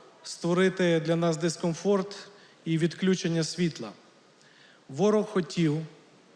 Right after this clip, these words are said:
повного колапсу української енергосистеми, а з нею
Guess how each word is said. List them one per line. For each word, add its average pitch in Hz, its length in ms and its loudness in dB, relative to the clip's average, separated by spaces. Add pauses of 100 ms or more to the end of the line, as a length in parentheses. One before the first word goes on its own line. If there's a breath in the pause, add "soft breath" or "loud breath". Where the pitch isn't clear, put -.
(360 soft breath)
повного 202 460 4
колапсу 180 720 2 (1120 soft breath)
української 180 580 4
енергосистеми, 165 920 2 (1000 loud breath)
а 165 100 0
з 147 100 -2
нею 170 460 4